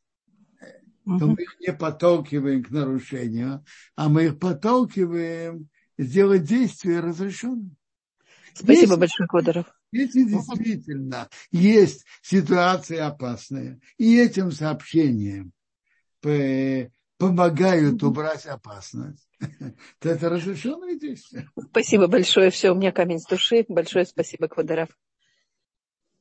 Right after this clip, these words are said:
Speaker 2: Все, понял. Отключаюсь. Ой, как отключаться, я не очень помню.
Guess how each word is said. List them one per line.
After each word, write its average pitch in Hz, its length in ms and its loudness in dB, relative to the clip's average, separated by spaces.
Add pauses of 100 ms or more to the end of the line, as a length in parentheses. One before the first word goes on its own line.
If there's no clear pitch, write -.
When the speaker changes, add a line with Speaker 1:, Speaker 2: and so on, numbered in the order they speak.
(200)
Speaker 2:
Все, - 260 -20 (120)
понял. 175 360 -8 (180)
Отключаюсь. 175 640 0
Ой, - 340 0
как - 220 -8
отключаться, - 580 -4
я 208 120 -6
не 170 120 -4
очень 160 280 -8
помню. 185 340 -10